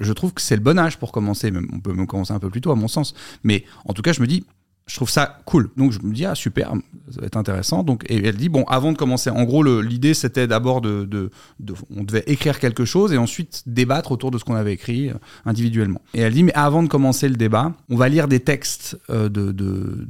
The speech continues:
de personnes pour vous aider, d'auteurs, euh, qui se sont exprimés sur la peine de mort. Il y en a un qui est pour, il y en a un qui est contre. Comme ça, ça va vous aider à,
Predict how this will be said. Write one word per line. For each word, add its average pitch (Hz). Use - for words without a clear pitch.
de 107
personnes 151
pour -
vous 104
aider, 127
d'auteurs, 135
euh, 98
qui 101
se 104
sont 107
exprimés 113
sur -
la 98
peine 98
de 92
mort. 131
Il -
y 117
en 104
a 104
un 123
qui 110
est -
pour, 143
il 131
y -
en 107
a 104
un 120
qui 110
est 98
contre. -
Comme 107
ça, 123
ça 117
va 101
vous 95
aider 113
à, 104